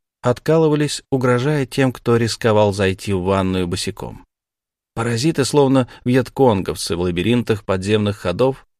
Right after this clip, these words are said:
использовали образовавшиеся траншеи для перемещений. Время от времени жук отчаянно выпрыгивал из воды, спасаясь от утопления, и приземлялся на голову человека, который принимал душ. Если вы решили принять горячую ванну,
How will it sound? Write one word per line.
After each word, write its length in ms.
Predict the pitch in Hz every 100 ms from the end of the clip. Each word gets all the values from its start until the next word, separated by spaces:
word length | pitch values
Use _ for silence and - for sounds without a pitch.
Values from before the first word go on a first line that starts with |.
| _ _ -
использовали 680 | 123 - 185 156 147 143 143
образовавшиеся 1000 | - 127 123 123 127 117 117 107 -
траншеи 540 | - 104 101 - 127 117
для 260 | 98 98
перемещений. 880 | 98 98 98 92 - 65 71 78 80 _ - - -
Время 280 | - 104 101
от 100 | 98
времени 340 | 110 104 101
жук 380 | 92 110 113 - -
отчаянно 680 | 101 - 113 110 101 104 101
выпрыгивал 800 | 110 113 104 110 98 95 95 90
из 160 | 104 95
воды, 420 | 92 95 135 107 _ -
спасаясь 720 | - - 87 113 107 98 - -
от 240 | 101 - -
утопления, 840 | 113 101 101 92 76 69 78 76 _ _ -
и 160 | 156 180
приземлялся 760 | 170 139 147 147 156 151 139
на 140 | 135 123
голову 340 | 127 120 113
человека, 520 | - 110 110 123 101
который 380 | 98 92 92 92
принимал 500 | 90 92 95 87 85
душ. 400 | 80 69 - - _ _ _ _ _ _ _
Если 320 | 101 147 - 170
вы 140 | 170
решили 400 | 165 151 165 156
принять 520 | 147 139 147 143 -
горячую 540 | 127 131 131 - 131 123
ванну, 480 | 156 135 87 71